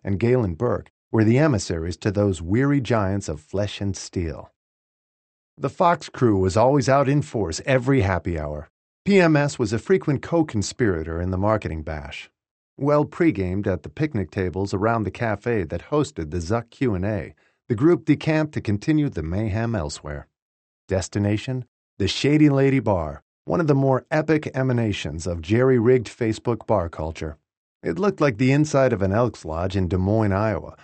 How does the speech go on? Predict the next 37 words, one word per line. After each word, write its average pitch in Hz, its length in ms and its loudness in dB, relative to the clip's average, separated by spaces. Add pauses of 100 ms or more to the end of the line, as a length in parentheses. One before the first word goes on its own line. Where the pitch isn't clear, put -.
complete 170 480 0
with 110 160 2
signed 131 400 0
celebrity 110 560 2
photos 92 440 -4
from 87 240 -4
washed-up 104 480 0
seventies 92 500 -2
stars, 78 480 -8 (100)
for 92 100 -2
example, 90 420 -4
Burt 90 300 -2
Reynolds, 90 440 -4 (240)
and 120 80 2
a 107 60 2
counter 156 340 2
decked 127 320 2
out 127 220 4
in 95 100 0
padded 127 420 0
vinyl 101 360 0
and 98 120 -4
Formica. 95 600 -4 (420)
The 113 100 4
bar 131 220 6
had 113 120 0
been 107 180 2
reanimated 110 800 2
in 87 140 0
Building 127 460 2
ten 90 340 -4
after 90 260 -4
the 90 80 -2
move 90 340 0
from 87 160 -6
California 98 600 -2
Avenue. 85 420 -6